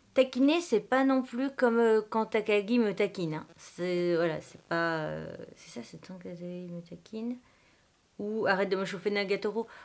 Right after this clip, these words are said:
Là, c'est pas, c'est pas arrête de me chauffer Nagatoro, c'est vraiment des petites taquineries, euh, très en, euh, pas enfant, mais tu sais, les petits trucs tout mignons. T'as des taquineries mignonnes. Voilà.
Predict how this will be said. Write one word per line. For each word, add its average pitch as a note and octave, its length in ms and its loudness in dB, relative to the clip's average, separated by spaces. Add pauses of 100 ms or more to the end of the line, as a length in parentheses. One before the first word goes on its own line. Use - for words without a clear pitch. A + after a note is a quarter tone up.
Là, F#3 140 4
c'est F3 180 -2
pas, A3+ 640 8
c'est G#3+ 140 -8
pas G#3+ 160 0
arrête G#3 160 -4
de G3+ 80 -2
me G#3 100 -2
chauffer G#3 300 -2
Nagatoro, G3 500 0
c'est E3+ 140 -4
vraiment F3 240 -4
des F3+ 120 -2
petites E3+ 280 -14
taquineries, F#3+ 760 -2
euh, E3 340 0 (1500)
très G#3 280 4
en, G3 240 4
euh, F#3 260 2 (200)
pas G3 80 0
enfant, A#3+ 560 2
mais F#3+ 480 -2
tu - 80 -14
sais, - 120 -2
les A3+ 60 -2
petits - 180 -18
trucs - 260 -8 (120)
tout G#3 120 -4
mignons. G#3+ 440 4 (1120)
T'as F#3 160 -2
des F3 240 2
taquineries F3+ 460 -2
mignonnes. G3 440 0 (840)
Voilà. D#3+ 260 0